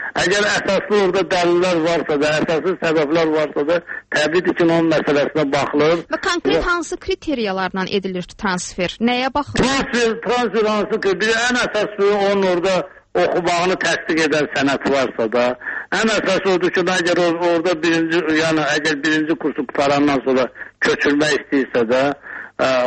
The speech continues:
Speaker 1: onun o verdiyi fənlər üzrə müsbət, ə, qiymətlər varsa da və ikinci, və ikinci demirəm, bunu, bunu lap əsas götürürəm. Əsas səbəb varsa, tutaq ki, bu, bu adam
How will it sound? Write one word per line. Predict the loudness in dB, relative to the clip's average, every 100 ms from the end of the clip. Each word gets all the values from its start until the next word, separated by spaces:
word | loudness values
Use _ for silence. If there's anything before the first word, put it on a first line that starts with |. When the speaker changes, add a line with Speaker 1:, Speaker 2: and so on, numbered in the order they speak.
| 0 0
Speaker 1:
onun | 2 2 2
o | 2 2
verdiyi | 0 0 0 0 0 0 0 0
fənlər | 0 0 2 2 0
üzrə | 0 0
müsbət, | 0 -2 -2 -2 -2
ə, | -2 0
qiymətlər | 0 0 0 0 0 2
varsa | 2 0 0 0
da | 2 0 -4 -12 -4
və | 0 0
ikinci, | 0 2 0 0 -2 -4 -6 -2
və | 0 0
ikinci | 0 2 2 2
demirəm, | 2 2 2 2 0
bunu, | 0 0
bunu | 2 2
lap | 2 0
əsas | -2 -2 -4 -2
götürürəm. | -4 0 -2 -2 -6 -8 -8 -14 _ -4
Əsas | -2 0 -2 -2
səbəb | -2 0 -2 -2
varsa, | -2 0 -2
tutaq | -2 0 -2 0
ki, | 0
bu, | 2 2 0
bu | 0
adam | 0 0 0